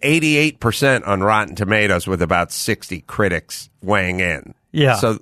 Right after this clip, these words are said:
Speaker 1: that's not the people. That's the critics. So
Speaker 2: That's the critics.
Speaker 1: that's a, that is a car movie with an all-white heterosexual cast
Speaker 2: <laughs>
Speaker 1: 'cause
Speaker 2: Yeah.
Speaker 1: they just didn't have a black guy in the crew.
Speaker 2: Yeah.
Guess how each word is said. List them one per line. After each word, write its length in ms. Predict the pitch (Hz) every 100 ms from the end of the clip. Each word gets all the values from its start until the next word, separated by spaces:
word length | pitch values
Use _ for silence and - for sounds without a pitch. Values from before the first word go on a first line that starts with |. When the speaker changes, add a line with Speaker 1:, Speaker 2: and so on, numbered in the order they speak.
| -
Speaker 1:
that's 240 | 135 147
not 180 | 160 135
the 80 | 107
people. 380 | - 120 98 76
That's 260 | 95 104
the 80 | -
critics. 460 | - 117 85 73 -
So 140 | 98
Speaker 2:
That's 120 | 117
the 60 | -
critics. 380 | - 101 92 -
Speaker 1:
that's 220 | 170 196
a, 120 | 151 127 -
that 320 | 139 190 185
is 160 | 156 127
a 140 | 113 - _ _ _
car 380 | - 160 175 185
movie 640 | 165 147 139 139 135 120 _ _ _ _ _ -
with 180 | 117 - -
an 140 | 123 131
all-white 640 | 147 143 135 123 127 120 - _ -
heterosexual 760 | 131 113 101 - 107 - 90
cast 440 | - 110 71 58 -
Speaker 2:
<laughs> 180 | 165 -
Speaker 1:
'cause 140 | - -
Speaker 2:
Yeah. 380 | 170 139 147
Speaker 1:
they 80 | 135
just 220 | 160 180
didn't 200 | - 190 151
have 340 | 175 165 147
a 40 |
black 320 | 147 156 165 -
guy 200 | 139 127
in 80 | 143
the 80 |
crew. 440 | 147 - 233 170 -
Speaker 2:
Yeah. 160 | 190